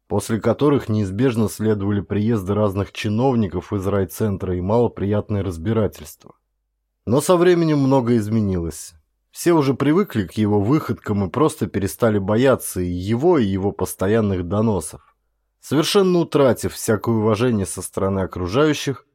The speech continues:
Аваз дошел до того, что потерял одну должность за другой и стал заниматься козьбой и держать скотину. Мы жили с ним по соседству. Его жена была замечательной женщиной, не чета мужу.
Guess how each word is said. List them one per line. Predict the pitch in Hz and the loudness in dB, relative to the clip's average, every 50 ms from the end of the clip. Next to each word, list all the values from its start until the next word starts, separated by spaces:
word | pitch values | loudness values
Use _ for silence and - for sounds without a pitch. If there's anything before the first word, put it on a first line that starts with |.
| _ _ _ _ _ _ _ | _ _ _ _ _ _ _
Аваз | - 85 101 107 135 147 139 113 | -6 -4 0 2 4 2 2 2
дошел | 113 117 110 - 131 120 107 | 0 0 0 0 -2 -2 -2
до | 98 90 | -4 -6
того, | - - 107 127 160 165 | -4 -2 0 0 0 0
что | - - - 117 | 0 -2 -6 -8
потерял | - 98 - - 107 107 131 143 135 113 | -6 -8 -10 -6 -2 0 2 2 2 2
одну | 98 90 104 127 127 | 0 0 -2 -4 -4
должность | 104 95 113 117 110 104 113 110 101 87 | -2 -2 -2 0 0 0 0 -2 -4 -6
за | 85 98 101 | -8 -10 -8
другой | 92 107 110 101 80 80 87 82 80 76 - _ _ _ _ _ | -6 -4 -6 -6 -6 -6 -6 -6 -6 -8 -10 _ _ _ _ _
и | - 76 | -18 -16
стал | - - - 110 127 135 | -10 -4 0 2 2 2
заниматься | 120 120 120 123 120 117 117 113 110 - - 104 92 | 2 0 0 0 2 2 2 0 0 -2 -6 -8 -6
козьбой | - - 90 85 80 80 82 92 131 160 170 165 - _ _ _ _ _ - | -4 -4 -4 -4 -4 -6 -4 0 2 2 2 2 0 _ _ _ _ _ -10
и | - 87 | -8 -6
держать | 82 87 90 - 80 92 123 131 131 | -4 -2 -2 -2 0 0 0 0 -2
скотину. | - - - 110 98 - - - 85 82 78 73 73 - _ _ _ _ _ _ _ _ _ _ _ _ _ _ 98 | -4 -4 -2 -2 -2 -2 -4 -6 -4 -4 -4 -6 -8 -12 _ _ _ _ _ _ _ _ _ _ _ _ _ _ 0
Мы | 131 185 214 | 2 2 2
жили | 180 170 202 202 180 185 | 2 2 2 2 2 0
с | 175 - - | 0 0 0
ним | 170 170 165 151 | 0 0 0 0
по | - 156 | 0 -2
соседству. | 147 - - 156 147 - - 110 107 101 - - - - 95 95 95 90 87 78 - _ | -2 0 0 0 0 0 0 0 0 0 0 -4 -10 -8 -6 -4 -4 -4 -6 -8 -12 _
Его | - 85 82 95 107 127 151 156 | -10 -6 -4 -2 0 2 2 2
жена | 127 147 147 165 175 165 | 0 0 2 2 2 2
была | 139 120 104 95 | 2 2 0 0
замечательной | 82 90 98 95 - - 156 151 139 - - 123 117 107 95 | 0 0 -2 -2 0 0 0 -2 -2 -2 -2 -2 0 0 -2
женщиной, | 80 85 104 110 110 95 - - - 98 92 90 | -2 -2 -2 0 -2 -2 -4 -6 -4 -4 -2 -2
не | 90 92 92 | -2 -4 -4
чета | 87 - - - - 107 101 | -6 -8 -6 -2 0 0 2
мужу. | 98 101 104 101 92 85 92 - | 2 0 -2 -2 -4 -6 -8 -10